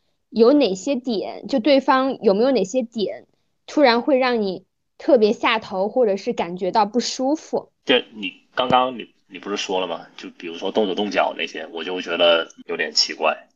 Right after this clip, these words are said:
Speaker 1: 嗯，动手动脚，这是一个，还有吗？
Speaker 2: 对，对，动手动脚就是太过分的话，我会觉得有点奇怪。那有时候比较暧昧的人，他可能拽你一下或者怎么样的，那反而，那，那也挺好。但是你假设对这个人，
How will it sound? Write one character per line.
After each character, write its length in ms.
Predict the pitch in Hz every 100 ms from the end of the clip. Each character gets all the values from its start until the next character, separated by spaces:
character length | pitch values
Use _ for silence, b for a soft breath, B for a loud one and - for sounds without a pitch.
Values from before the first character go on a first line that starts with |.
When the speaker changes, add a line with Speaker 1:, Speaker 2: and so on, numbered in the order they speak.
| -
Speaker 1:
嗯， 260 | 220 196 202
动 160 | 277
手 140 | 226 202
动 160 | 226
脚， 280 | 220 180 160
这 120 | 226
是 140 | 226 214
一 160 | 180
个， 320 | 185 190 160 _
还 200 | - 202
有 100 | 214
吗？ 220 | 190 175 180
Speaker 2:
对， 600 | - 180 - _ - 85
对， 80 | 78 - -
动 160 | 113
手 160 | 98 110
动 160 | 110 98
脚 220 | 90 82
就 120 | -
是 120 | 98 98
太 220 | - 127
过 240 | - 143
分 200 | - 104
的 100 | -
话， 200 | 82 85
我 80 | 78
会 100 | 85
觉 120 | 85
得 60 | 82
有 100 | 78
点 120 | 80
奇 200 | - -
怪。 180 | 80 78 87
那 60 |
有 160 | 113 92
时 100 | -
候 340 | 104 104 98 - _ _
比 120 | -
较 100 | 90
暧 160 | 95 117
昧 140 | 110
的 100 | 95
人， 140 | 85 87
他 100 | 98
可 100 | -
能 140 | 82
拽 220 | - 117
你 80 | 92
一 80 | 82
下 180 | 98 90
或 140 | 98
者 80 | 85
怎 100 | 85
么 80 | 78
样 180 | 82 78
的， 140 | 78 -
那 100 | 90
反 200 | 80 76
而， 140 | 76 _
那， 200 | 120 117
那 120 | 120
也 100 | 110
挺 220 | 87 87 80
好。 240 | 85 -
但 140 | - 120
是 160 | 120 - _ _ _
你 100 | 92
假 240 | 101 110 -
设 180 | 113 - _ -
对 100 | -
这 120 | 113
个 80 | 95
人， 380 | 76 82 98